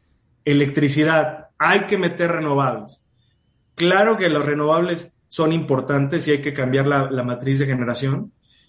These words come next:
pero, por ejemplo, la manufactura, lo que te decía de procesos, es el veinticinco por ciento de, de las emisiones. Eh, los edificios,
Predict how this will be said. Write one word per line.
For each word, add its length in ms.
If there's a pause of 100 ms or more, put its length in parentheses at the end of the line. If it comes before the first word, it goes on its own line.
(200)
pero, 720
por 160
ejemplo, 380
la 120
manufactura, 1080 (360)
lo 140
que 100
te 100
decía 280
de 100
procesos, 580
es 340
el 140
veinticinco 500
por 140
ciento 340
de, 220
de 80
las 160
emisiones. 600 (600)
Eh, 560 (340)
los 240
edificios, 920